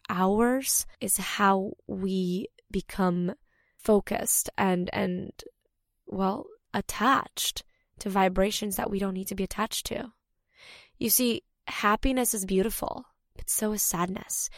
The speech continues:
We need to be able to fluctuate. That is being human. So the very first step when you are feeling a vibration that you know, "Uh-oh, okay, I'm really upset right now.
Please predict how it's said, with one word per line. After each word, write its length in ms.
We 140
need 260
to 100
be 200
able 160
to 100
fluctuate. 880
That 160
is 140
being 300
human. 380
So 160
the 60
very 260
first 240
step 240
when 160
you 300
are 80
feeling 360
a 60
vibration 480
that 140
you 80
know, 180
"Uh-oh, 400
okay, 460
I'm 120
really 280
upset 360
right 160
now. 280